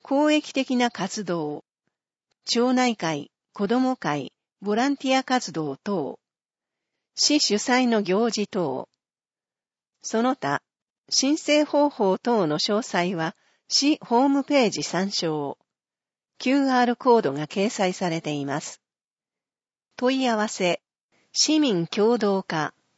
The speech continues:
七一の二二一八。令和六年度、市組織改正。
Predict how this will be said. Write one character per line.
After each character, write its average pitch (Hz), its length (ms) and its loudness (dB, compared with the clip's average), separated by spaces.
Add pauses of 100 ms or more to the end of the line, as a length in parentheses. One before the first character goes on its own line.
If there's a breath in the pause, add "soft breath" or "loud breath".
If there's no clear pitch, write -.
(340)
七 247 340 0
一 269 320 0
の 151 300 -2 (200)
二 269 300 0
二 277 320 2
一 - 320 -6
八。 202 500 -6 (1700)
令 302 300 2
和 190 160 2
六 254 320 0
年 254 300 2
度、 143 280 -4 (120)
市 277 300 0
組 - 280 -4
織 - 280 -4
改 269 280 0
正。 135 440 -6